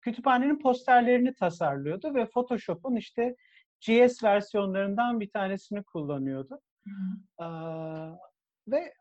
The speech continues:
Speaker 1: onu izlerken o kadar çok hoşuma gitti ki o yaptığı şey. Çünkü hani çocukluktan beridir böyle bir şeylerin ham maddesi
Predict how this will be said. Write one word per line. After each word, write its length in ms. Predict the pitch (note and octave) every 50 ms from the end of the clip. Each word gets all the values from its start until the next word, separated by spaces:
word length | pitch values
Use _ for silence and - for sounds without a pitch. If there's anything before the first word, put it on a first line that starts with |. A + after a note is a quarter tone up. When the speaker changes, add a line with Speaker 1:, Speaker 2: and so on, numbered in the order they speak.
| _ _
Speaker 1:
onu 240 | - B3 C4+ D4+ F4+
izlerken 580 | F4 D#4 C#4 C#4 E4+ E4+ F4 E4 - C#4 A3 A3+
o 100 | - G3
kadar 240 | - C#4 D#4+ E4+ D#4+
çok 180 | - D4 C4 C#4
hoşuma 280 | B3 B3 - C4 C4
gitti 300 | C4 A#3+ B3+ B3 - D4+
ki 100 | - -
o 60 | G#3+ F3+
yaptığı 400 | E3 E3 D#3 D3+ - - D#3+ C#3+
şey. 180 | - D#3+ C#3+ D3
Çünkü 320 | - A3+ B3 B3 C4+ C4
hani 200 | B3 A3+ G#3+ G#3
çocukluktan 680 | - A3 G#3 G#3 G3+ - A3+ G3+ - - A#3 A3+ A3 G3+
beridir 420 | F#3+ F#3 F3+ E3+ F#3 F3+ F3+ E3+
böyle 300 | F3+ F3+ F3+ F3+ F3 D#3
bir 60 | D#3+
şeylerin 480 | D#3+ - - F3+ F3+ F3 F#3 F3+ F#3 F#3 D#3+
ham 380 | _ - - F#3 G3+ A3 G#3+
maddesi 640 | G3 F3 D#3 D3+ - - D3 D3 - - C#3 C#3 C#3